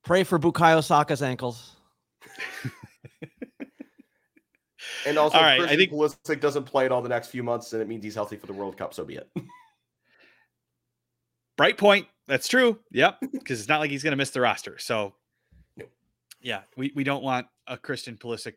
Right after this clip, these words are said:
Speaker 3: soft tissue injury in, like, late October. That wouldn't be a good
Speaker 2: Yeah.
Speaker 3: thing. So
Speaker 2: Wouldn't be bad.
Speaker 3: <laughs> All right. Uh, Alex, you usually do the, the farewell on this show. You should probably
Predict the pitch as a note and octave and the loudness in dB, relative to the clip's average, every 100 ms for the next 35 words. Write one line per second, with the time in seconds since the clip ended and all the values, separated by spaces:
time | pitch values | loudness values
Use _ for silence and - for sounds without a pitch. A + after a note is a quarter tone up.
0 | - - G#2 - G#2+ G#2+ G2 F#2+ F#2+ F2+ | -12 -8 -8 -8 -12 -10 -12 -12 -12 -12
1 | _ _ _ _ _ _ _ _ _ _ | _ _ _ _ _ _ _ _ _ _
2 | _ _ A2 G#2+ G2+ G2 G2 G2 - - | _ _ -4 -4 -4 -8 -8 -10 -10 -10
3 | A2 G2 F#2 A2 F#2 - - - G#2 G2 | -6 -6 -6 -8 -8 -10 -12 -8 -8 -6
4 | G#2 F2 F2+ F#2+ F2 _ - - F2+ _ | -8 -10 -10 -10 -12 _ -18 -14 -14 _
5 | G#2+ - - - - - - _ _ _ | -12 -12 -14 -18 -20 -20 -20 _ _ _
6 | _ _ _ - - - - G3 F3+ F3 | _ _ _ -20 -20 -14 0 4 4 2
7 | - - D3 C#3 C3+ C#3+ E3 D#3+ - G3+ | -10 -2 2 2 2 2 0 0 -6 -8
8 | E3+ A#2+ G#2+ G2+ F#2 F2 - _ F#2 - | -8 -8 -10 -12 -12 -14 -16 _ -18 -10
9 | G2+ F#2 F#2 F2+ F2+ - A2 A2 G#2+ G2+ | -10 -10 -12 -14 -14 -12 -10 -10 -14 -16
10 | - F#2 F2 | -18 -18 -20